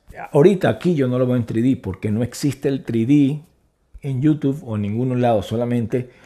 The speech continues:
con muy pocas películas que puedes mirar,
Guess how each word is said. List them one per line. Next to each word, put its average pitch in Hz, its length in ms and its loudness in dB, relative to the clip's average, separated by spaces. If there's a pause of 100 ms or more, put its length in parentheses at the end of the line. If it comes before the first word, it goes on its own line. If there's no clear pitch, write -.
(180)
con 117 200 -2
muy 160 320 2
pocas 120 440 -4 (380)
películas 131 720 -2
que 101 180 -10
puedes 113 280 0
mirar, 107 540 -4